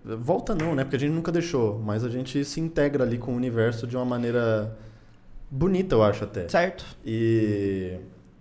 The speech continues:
Speaker 1: isso, as pessoas, né? Eu, eu sou uma pessoa meio blindada de crises existenciais.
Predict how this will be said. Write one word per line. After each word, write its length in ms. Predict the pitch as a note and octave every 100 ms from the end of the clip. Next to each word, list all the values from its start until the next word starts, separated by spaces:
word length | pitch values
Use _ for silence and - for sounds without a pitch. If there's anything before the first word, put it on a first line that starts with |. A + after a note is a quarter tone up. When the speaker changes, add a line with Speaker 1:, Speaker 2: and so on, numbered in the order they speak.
| - - -
Speaker 1:
isso, 240 | - C#3+ -
as 100 | C3
pessoas, 380 | - D3+ D#3+ D3+ - - -
né? 300 | B2 B2 B2+ A#2+
Eu, 160 | B2
eu 80 | C3
sou 160 | C3 E3
uma 60 | D#3
pessoa 240 | C3+ C#3+
meio 160 | C#3 C#3
blindada 500 | B2+ D3 B2+ A#2+ B2
de 120 | A#2
crises 340 | - A#2 A#2
existenciais. 880 | A2+ A2+ A#2 A2+ - G#2 F#2 E2+ -